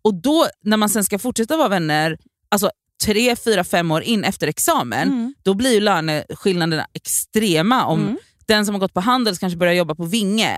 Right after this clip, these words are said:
Speaker 1: eller
Speaker 2: Mm.
Speaker 1: wh-, whatever. Eh, och någon annan börjar jobba statligt.
Speaker 2: Ja.
Speaker 1: Alltså fem år in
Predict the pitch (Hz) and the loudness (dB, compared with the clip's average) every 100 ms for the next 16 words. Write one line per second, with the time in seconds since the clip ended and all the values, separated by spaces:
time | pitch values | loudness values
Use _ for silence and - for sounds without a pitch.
0 | - 175 - 170 127 190 208 190 110 76 | 0 2 2 0 -2 0 2 0 -2 -6
1 | 101 - - 220 226 _ - - 165 - | -6 -8 -16 -16 -20 _ -10 -2 -2 0
2 | - 185 - - 190 185 185 190 180 165 | 0 0 -2 -8 0 2 2 2 0 -2
3 | - _ - 113 - 180 202 185 180 160 | -10 _ -20 -16 -8 0 2 2 2 2
4 | 151 131 - 185 151 - 214 - - - | 0 0 -2 0 -2 -4 -6 -6 -12 -10
5 | 277 494 - 208 214 190 - 226 240 220 | -8 -8 -2 0 2 -2 0 0 2 2
6 | 220 214 | 0 -2